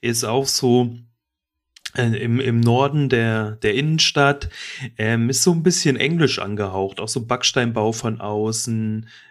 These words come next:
ähm, und von innen und es wirklich, es ist einfach unglaublich viel Charme, wenn man da drinne ist. Ähm, du, du kommst quasi rein, hast dann auch so einen kleinen Vorplatz, wo so ein paar Essen- und Getränkebuden sind. Hast unten drinne auch noch ein kleines Café,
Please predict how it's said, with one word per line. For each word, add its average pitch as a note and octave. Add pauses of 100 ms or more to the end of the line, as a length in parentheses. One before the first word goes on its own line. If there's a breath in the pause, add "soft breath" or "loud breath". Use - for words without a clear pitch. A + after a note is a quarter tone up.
ähm, G#2
und G#2+
von G#2+
innen A2
und G2
es -
wirklich, G#2+
es A2+
ist A#2+
einfach C3 (320)
unglaublich D3
viel A#2+
Charme, B2+
wenn G#2
man G#2+
da G#2+
drinne B2+
ist. C#3+ (1000 loud breath)
Ähm, A2+
du, A2
du A2
kommst A#2+
quasi A2
rein, C3+
hast B2
dann G#2+
auch A#2
so A#2
einen A2+
kleinen G#2+
Vorplatz, C3
wo A2
so G#2+
ein G#2
paar G#2
Essen- A#2
und A2+
Getränkebuden C3+
sind. B2+ (1080)
Hast A2+
unten A#2
drinne A#2+
auch A2+
noch A2+
ein A2
kleines A2
Café, D#3